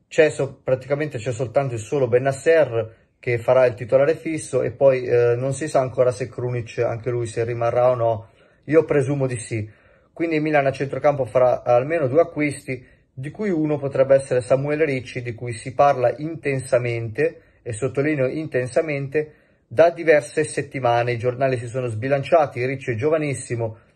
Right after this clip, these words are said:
proviene dalla Serie B, il Milan potrebbe comunque portarlo a casa a cifre non elevatissime. Eh,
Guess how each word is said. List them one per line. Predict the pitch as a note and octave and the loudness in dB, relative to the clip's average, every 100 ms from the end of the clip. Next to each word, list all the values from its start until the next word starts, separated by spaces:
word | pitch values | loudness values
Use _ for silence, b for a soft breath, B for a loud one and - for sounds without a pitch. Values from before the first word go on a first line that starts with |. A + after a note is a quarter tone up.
| _ | _
proviene | C3+ C#3 D#3+ B2+ | 0 2 2 4
dalla | B2 | 4
Serie | - D#3+ C#3 | 2 -4 -2
B, | |
il | C3+ C3+ B2+ B2+ | -4 -4 -6 -6
Milan | C#3 B2 | -4 -4
potrebbe | G#2+ B2 C3 B2+ | -4 2 2 2
comunque | A#2 C3+ C3+ B2 A2 b b b b | -2 -6 -4 -4 -4 b b b b
portarlo | - D#3+ - E3+ D3 D#3+ | 0 0 6 4 6 0
a | |
casa | - D#3 D3 B2 C#3+ - | 4 4 4 2 0 2
a | C3+ C3+ | -2 -2
cifre | - C#3 C#3+ C#3+ | -8 -10 -6 -4
non | C#3 D3+ D#3+ D#3+ - | -2 -2 -2 -6 -4
elevatissime. | C3 C3 B2 A#2 A2+ G#2 - A#2 A2 A2 - _ _ _ B B B B | 0 2 2 0 -4 -8 -6 -6 -4 -6 -10 _ _ _ B B B B
Eh, | - C3+ C3+ C3+ | 4 6 8 6